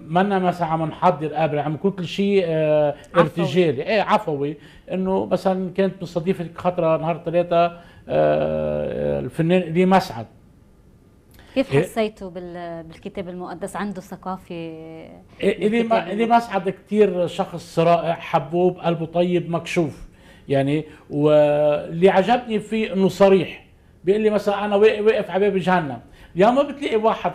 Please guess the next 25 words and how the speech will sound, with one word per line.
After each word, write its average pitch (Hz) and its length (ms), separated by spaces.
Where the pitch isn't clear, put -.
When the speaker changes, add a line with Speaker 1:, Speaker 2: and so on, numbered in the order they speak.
Speaker 1:
كل 175 60
واحد 208 300
بيصير 196 220
يقول 208 160
لك: 196 160
"لا، 233 280
أنا 220 140
كويس 214 600
وأنا 190 280
منيح 202 480
وأنا 190 260
عندي 190 220
علاقة 185 460
بيني 190 280
وبين 185 240
الرب 196 400
وأنا، - 380
وأنا"، 180 380
بس 175 100
تطلع 214 360
بحياته 196 480
بتلاقي 185 280
حياته 170 320
غير 151 120
شيء. 131 280